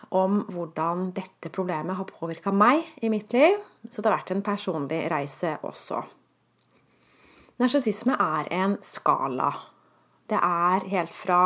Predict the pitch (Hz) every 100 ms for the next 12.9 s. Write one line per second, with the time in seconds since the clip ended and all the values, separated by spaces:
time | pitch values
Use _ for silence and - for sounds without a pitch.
0 | 185 - 170 180 156 151 156 - - -
1 | 196 196 208 220 214 - 262 392 - -
2 | - _ - _ _ _ - 220 220 233
3 | 233 180 - 214 202 - - - - -
4 | - 202 - 233 165 143 165 - 165 -
5 | 170 156 147 175 247 285 - 180 180 165
6 | 151 160 - 175 147 151 - 170 208 294
7 | 339 - - 190 170 - - - 147 170
8 | - - - 160 160 147 - - 170 -
9 | - 147 - 170 - - - 67 - _
10 | - - - _ - 175 180 190 185 175
11 | 190 196 202 165 175 202 - - 190 156
12 | 147 151 - - - - - -